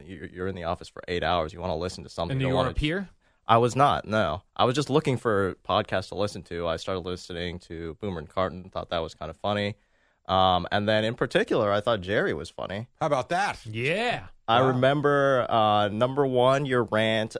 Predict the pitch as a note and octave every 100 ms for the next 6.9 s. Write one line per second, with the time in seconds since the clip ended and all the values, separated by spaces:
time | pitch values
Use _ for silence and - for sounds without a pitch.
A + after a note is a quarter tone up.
0 | - G2+ - G2 G2+ F2+ G2+ - G#2+ G#2+
1 | A2 - G2+ G2 G2+ F#2+ F#2 F2+ G2+ G2
2 | G2+ G#2 A2+ G#2 F#2+ F#2+ E2+ F2 G#2+ G2+
3 | - G2 G2 G#2 G2+ A2 A#2 A#2+ A2+ G#2
4 | - G#2 G2+ F#2 F#2 A#2+ - C#3+ - E3
5 | - A2 A#2 A#2+ B2 A2+ - - E3+ D#3+
6 | C#3 B2 C3 C3+ B3+ B2+ A#2+ A#2 A#2